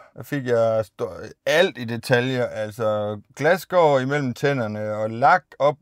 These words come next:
under, øh, tandkødet, og, øh, tand op i, i næseskaftet, som var brækket, og, og, ansigtet krakeleret, og hold da op. Så, øh, øh,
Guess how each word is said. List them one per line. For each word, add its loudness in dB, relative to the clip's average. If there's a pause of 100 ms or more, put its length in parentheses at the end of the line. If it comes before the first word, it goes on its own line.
(200)
under, -2
øh, -8
tandkødet, -4
og, -6
øh, -6
tand 2
op 4
i, -6
i -8
næseskaftet, -4
som -6
var -6
brækket, -2
og, -10
og, -12 (920)
ansigtet -6
krakeleret, 0
og -16 (1300)
hold 4 (100)
da -10
op. -14 (840)
Så, -4
øh, -8
øh, -8